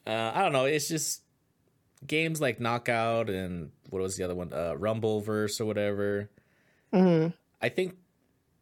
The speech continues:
Speaker 1: they start off, or they try to start off really strong, so they get all the content creators and probably spend, like, a pretty penny on them,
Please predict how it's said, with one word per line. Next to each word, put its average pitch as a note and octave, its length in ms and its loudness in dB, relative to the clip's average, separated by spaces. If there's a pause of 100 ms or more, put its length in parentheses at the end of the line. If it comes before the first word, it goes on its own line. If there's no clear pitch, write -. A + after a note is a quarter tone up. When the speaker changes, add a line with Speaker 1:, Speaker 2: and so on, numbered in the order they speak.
(320)
Speaker 1:
they A2+ 400 0
start B2+ 400 0
off, C3+ 460 0
or A2+ 100 2
they G#2+ 140 0
try C3+ 240 0
to D3 80 0
start B2 240 2
off G#2+ 160 -4
really A#2+ 320 2
strong, A2 440 -2
so - 140 -6
they G2+ 80 -4
get A2 160 0
all G2 140 0
the G2 100 -2
content G#2+ 500 -6
creators G2 580 0
and F2 100 -10
probably G2 260 -2
spend, F#2 300 -4
like, E2+ 140 -6
a E2+ 40 -10
pretty A2 280 -2
penny G#2 320 -2
on G#2 160 -2
them, G2 340 -4